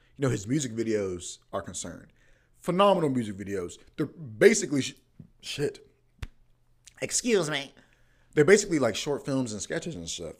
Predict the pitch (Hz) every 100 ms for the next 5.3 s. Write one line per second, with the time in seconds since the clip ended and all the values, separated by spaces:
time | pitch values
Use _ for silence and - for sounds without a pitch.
0 | _ - 147 147 143 139 139 123 143 127
1 | 131 113 98 - 135 139 - 120 107 110
2 | 107 110 117 107 95 95 85 104 98 104
3 | - 90 - 104 98 92 92 92 95 -
4 | _ _ - 98 82 101 - - 101 110
5 | - - -